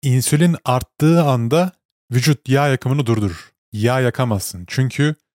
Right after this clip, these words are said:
insülinin artması demek kandaki şekerin fazla olduğu anlamına gelir. Kanda zaten yeteri kadar şeker, enerji varsa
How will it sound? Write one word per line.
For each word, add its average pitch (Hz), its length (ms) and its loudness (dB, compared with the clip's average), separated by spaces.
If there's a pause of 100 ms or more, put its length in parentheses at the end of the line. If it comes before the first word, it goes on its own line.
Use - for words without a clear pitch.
(140)
insülinin 135 560 0
artması 123 460 -2
demek 139 280 -2
kandaki 123 460 -2
şekerin 123 380 -2
fazla 117 400 -2
olduğu 113 440 2
anlamına 95 460 -2
gelir. 107 320 -6 (160)
Kanda 120 360 -2
zaten 131 320 0
yeteri 123 380 0
kadar 117 260 0
şeker, 110 460 -4 (100)
enerji 107 440 -2
varsa 139 400 -2